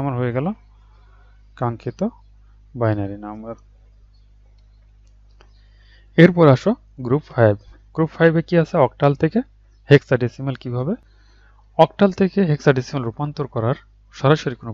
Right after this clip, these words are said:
পদ্ধতি নেই, তবে অক্টাল সংখ্যাতে হেক্সাডেসিমাল রূপান্তর করার জন্য নিচের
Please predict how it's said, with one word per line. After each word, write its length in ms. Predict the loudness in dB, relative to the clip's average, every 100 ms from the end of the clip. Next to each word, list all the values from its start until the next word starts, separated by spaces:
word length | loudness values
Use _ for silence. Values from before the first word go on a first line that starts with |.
| -8
পদ্ধতি 360 | -6 -6 -6 -6
নেই, 100 | -8 -8
তবে 160 | -12 -8 -8
অক্টাল 240 | -6 -6 -6
সংখ্যাতে 320 | -8 -6 -4 -4
হেক্সাডেসিমাল 480 | -6 -6 -8 -10 -10
রূপান্তর 360 | -10 -10 -10 -10 -8
করার 180 | -8 -8
জন্য 140 | -10 -12 -12
নিচের 220 | -12